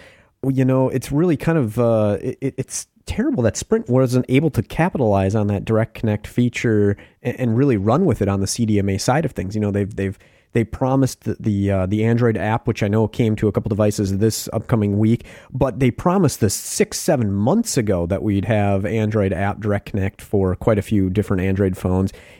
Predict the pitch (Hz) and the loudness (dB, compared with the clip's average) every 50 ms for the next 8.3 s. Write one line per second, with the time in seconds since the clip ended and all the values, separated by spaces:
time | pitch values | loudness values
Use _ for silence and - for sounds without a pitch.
0 | _ _ - 139 135 135 135 131 135 135 131 - - 160 160 - 165 151 156 143 | _ _ -2 0 2 4 4 4 2 0 -2 -4 -6 -6 -4 -2 -2 0 0 2
1 | 139 139 135 135 135 120 123 127 127 131 165 190 196 180 - - - 156 170 170 | 2 2 2 0 0 0 0 0 0 0 0 0 -2 -2 -2 -2 0 0 0 0
2 | - - - - 120 117 131 160 190 208 190 - 143 120 117 107 107 104 117 123 | -2 -2 -2 0 0 2 2 0 0 0 0 0 0 2 2 2 0 0 -2 -2
3 | 120 123 120 - 120 113 117 117 117 117 - 110 107 - 107 104 101 104 107 113 | -2 -2 -2 -2 -2 0 0 0 0 0 -2 -2 -2 0 0 2 2 2 0 0
4 | 117 123 127 127 139 135 135 123 - - - - - _ _ _ _ - 143 139 | 0 0 0 0 0 0 0 -2 -4 -6 -14 -20 -20 _ _ _ _ -4 -4 -2
5 | - 151 147 - 147 143 135 143 139 - - - - 151 139 - - 160 - 151 | -2 -4 -2 0 0 0 0 0 -2 -4 -8 -8 -6 -6 -4 -2 -2 -2 0 0
6 | 147 147 151 147 147 - - 156 135 139 165 185 170 139 139 - - 135 - - | 0 2 2 0 0 0 0 0 0 0 0 0 0 -2 -2 -2 -2 -4 -4 -2
7 | - 147 143 131 123 131 160 190 - - - 139 123 123 120 120 120 127 127 - | -2 0 2 2 2 2 0 0 -2 -2 -2 0 0 2 2 2 2 0 0 -2
8 | - 123 127 135 143 | -2 -2 0 0 0